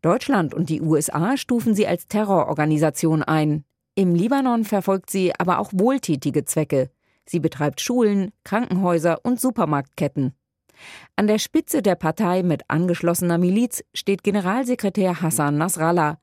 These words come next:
seit mittlerweile drei Jahrzehnten. Der dreiundsechzigjährige gilt als charismatischer Redner, doch in den vergangenen Jahren hat auch der einflussreiche Schiitenführer an Zuspruch verloren.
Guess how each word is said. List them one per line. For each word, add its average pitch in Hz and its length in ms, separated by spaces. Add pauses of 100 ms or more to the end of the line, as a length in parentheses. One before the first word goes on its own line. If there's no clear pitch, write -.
(160)
seit 160 280
mittlerweile 185 640
drei 165 340
Jahrzehnten. 147 840 (520)
Der 196 100
dreiundsechzigjährige 208 1080
gilt 190 280
als - 240
charismatischer 175 960
Redner, 170 480 (320)
doch 143 160
in - 120
den 160 140
vergangenen 180 480
Jahren 196 460
hat 196 160
auch 190 140
der - 180
einflussreiche 165 640
Schiitenführer 202 880
an 254 160
Zuspruch 151 500
verloren. 143 640